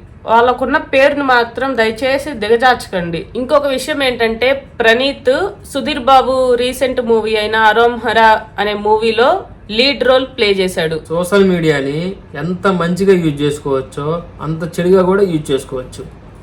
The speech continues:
Speaker 1: వీలైనంత వరకు మంచి విషయాలనే స్ప్రెడ్ చేయండి.
Speaker 2: లైక్స్ కోసం, వ్యూస్ కోసం, పాపులారిటీ కోసం, ఫేమ్ కోసం బ్యాడ్ కంటెంట్ని అయితే యూజ్ చేయొద్దు, అటువంటి కంటెంట్ని పోర్ట్రేట్ చేయొద్దు.
Speaker 1: వాటి వల్ల టెంపరరీగా బెనిఫిట్స్ పొందినా సరే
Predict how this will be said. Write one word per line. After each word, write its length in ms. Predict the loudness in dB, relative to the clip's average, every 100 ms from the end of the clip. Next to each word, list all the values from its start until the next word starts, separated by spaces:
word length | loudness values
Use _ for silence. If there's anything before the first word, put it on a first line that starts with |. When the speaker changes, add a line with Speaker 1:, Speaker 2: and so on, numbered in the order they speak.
| -10
Speaker 1:
వీలైనంత 640 | 0 2 4 4 0 0
వరకు 360 | 0 0 -2 -4
మంచి 360 | -2 -2 -4
విషయాలనే 560 | -6 -4 0 2 2 0
స్ప్రెడ్ 480 | -4 0 0 0 0
చేయండి. 460 | 0 -2 -6 -8 -6
Speaker 2:
లైక్స్ 360 | -2 -2 -4
కోసం, 520 | -6 -4 -2 -4 -6 -4
వ్యూస్ 300 | -4 -6 -4
కోసం, 480 | -4 -4 -4 -6 -4
పాపులారిటీ 520 | -4 -2 -2 -2 -4
కోసం, 480 | -6 -6 -8 -8 -8 -4
ఫేమ్ 240 | 0 0 0
కోసం 520 | -4 -4 -6 -8 -10 -12 -20 -20 -18 -2
బ్యాడ్ 320 | 0 0 0
కంటెంట్ని 520 | -2 0 -4 -6 -6
అయితే 200 | -8 -6 -6
యూజ్ 320 | -6 -6 -4
చేయొద్దు, 480 | -4 -4 -4 -4 -4
అటువంటి 340 | -6 -6 -6
కంటెంట్ని 520 | -6 -6 -4 -4 -4 -4
పోర్ట్రేట్ 520 | -4 -4 -6 -8 -10
చేయొద్దు. 380 | -12 -12 -12 -2
Speaker 1:
వాటి 220 | 0 2
వల్ల 300 | 4 4 4
టెంపరరీగా 760 | 4 2 2 2 2 0 4 4
బెనిఫిట్స్ 500 | 4 -2 -2 -8 -8
పొందినా 340 | -6 -2 0 0
సరే 540 | 0 -2 0 0 -4